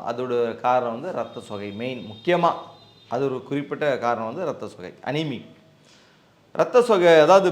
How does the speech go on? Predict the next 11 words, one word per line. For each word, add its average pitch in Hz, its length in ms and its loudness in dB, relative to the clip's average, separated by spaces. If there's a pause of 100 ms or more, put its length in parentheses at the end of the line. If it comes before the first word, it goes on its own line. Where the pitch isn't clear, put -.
பிளட் 180 220 4 (140)
நல்லா 160 180 6 (120)
ரிச்சா 147 300 2
இருக்கணும்னாக்கா 110 540 -4 (240)
நீங்க 151 240 -6 (220)
சத்தான 180 400 2 (140)
உணவு 120 240 -2 (180)
சாப்பிடணும். 90 420 -6 (200)
இப்போ 170 140 -6 (120)
ஃப்ரூட்ல 214 400 0 (120)
வந்து 147 200 -4